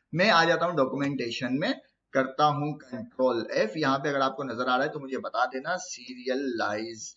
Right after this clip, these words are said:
ये रही इसकी पूरी फंक्शन कि भाई इसको कर दो copy तो ये serialize हो जाएगा। मैंने copy कर दिया। Copy करने के बाद मैंने इसको यहाँ से हटाया, paste कर दिया कि भाई हमारा ये जो photo product है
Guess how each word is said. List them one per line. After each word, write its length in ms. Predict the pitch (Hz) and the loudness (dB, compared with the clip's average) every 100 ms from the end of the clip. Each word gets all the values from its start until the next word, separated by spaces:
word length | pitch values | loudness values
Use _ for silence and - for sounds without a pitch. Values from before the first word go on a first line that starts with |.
| _ _ | _ _
ये 180 | 127 165 | -2 0
रही 340 | 165 127 123 175 190 135 | 2 2 2 0 0 -8
इसकी 480 | 131 - - 165 180 | -10 -10 -6 -6 -4
पूरी 340 | - 135 131 147 | -2 0 0 -2
फंक्शन 560 | - 131 120 - 120 98 - _ _ | -2 -6 -4 -6 -6 -8 -12 _ _
कि 80 | - | -4
भाई 320 | 143 156 151 - _ - | 0 0 -2 -8 _ -8
इसको 220 | - 208 | 0 2
कर 140 | - 143 | 2 2
दो 140 | 147 | 0
copy 300 | 143 135 165 | 0 -2 -2
तो 80 | 214 | -2
ये 100 | 214 | -2
serialize 560 | 196 151 147 151 139 120 | -2 0 2 4 4 2
हो 80 | 113 | 0
जाएगा। 260 | 107 107 107 | -2 -2 -4
मैंने 220 | 123 175 | -4 -4
copy 300 | 151 120 113 | -2 -4 -4
कर 180 | 110 139 | -2 -2
दिया। 200 | 151 208 - - _ _ _ _ - | 0 0 -2 -6 _ _ _ _ -2
Copy 200 | 233 233 | 0 2
करने 260 | 196 160 | 2 2
के 120 | 131 123 | 0 2
बाद 400 | 113 123 170 180 | 4 4 4 2
मैंने 220 | 151 151 151 | -2 -2 -2
इसको 260 | - - | -4 -4
यहाँ 280 | 143 120 113 | -2 0 -2
से 140 | 117 139 | -4 -4
हटाया, 440 | 113 101 107 147 - - | -4 -4 -2 -2 -2 -6
paste 260 | - 139 - - | -2 -2 -2 -2
कर 80 | 147 | -2
दिया 220 | 156 175 | 0 0
कि 120 | 180 | 0
भाई 220 | 135 139 170 | 0 0 0
हमारा 400 | 131 123 131 160 | 0 0 2 2
ये 160 | 156 156 | 2 2
जो 120 | 170 - - | 0 -4 -6
photo 260 | 139 139 160 | -4 -2 -2
product 520 | 139 127 127 180 - | 0 0 2 0 0
है 260 | 123 143 | 0 2